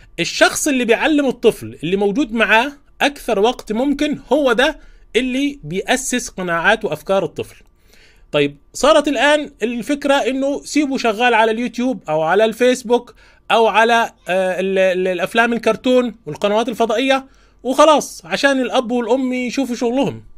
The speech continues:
هذا بيحصل موجود عندنا الآن في كل مكان في الدول العربية والغربية. الطفل لا يستطيع التمييز بين الحق والباطل، بين الخير والشر.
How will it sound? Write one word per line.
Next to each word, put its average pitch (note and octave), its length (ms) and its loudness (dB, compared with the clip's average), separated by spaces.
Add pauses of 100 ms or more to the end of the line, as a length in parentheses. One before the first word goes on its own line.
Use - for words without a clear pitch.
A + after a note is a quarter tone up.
هذا B3+ 200 2
بيحصل B3 380 -2
موجود F3 340 -4
عندنا F#3 280 0
الآن G3 360 0
في G3 200 -6
كل C#4+ 280 0
مكان A3+ 380 0
في - 100 -10
الدول G3 360 2
العربية E3+ 460 0
والغربية. E3+ 580 0 (400)
الطفل C4+ 380 0
لا C#4 140 4
يستطيع C#4+ 340 0
التمييز A3+ 520 -2
بين A3 180 6
الحق G#3+ 380 -2
والباطل، F#3 580 2 (480)
بين G3 240 2
الخير A#3 520 2
والشر. G3+ 500 2